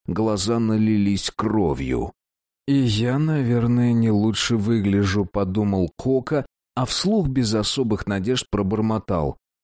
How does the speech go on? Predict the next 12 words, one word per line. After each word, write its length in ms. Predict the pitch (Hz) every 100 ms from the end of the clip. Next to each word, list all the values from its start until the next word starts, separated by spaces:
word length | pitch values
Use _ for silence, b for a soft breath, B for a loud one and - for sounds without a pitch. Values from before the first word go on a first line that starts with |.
| _ _
«Вытащит. 760 | 98 117 143 135 113 - 90 - - _ _ _ _
И 300 | 113 113 120 113 - _ _ _
не 220 | - 120 120
таких 460 | 120 117 151 139
возвращали 760 | 127 110 117 123 - 139 101 90
с 120 | -
того 300 | 120 117 113
света». 580 | - 113 107 92 76 69 _ _ _ _ _ _ _ _
И 80 | 90
опять 440 | 87 78 120 147 107
мысли 460 | 104 120 107 101
раздваивались. 920 | 104 104 95 101 95 78 58 55 -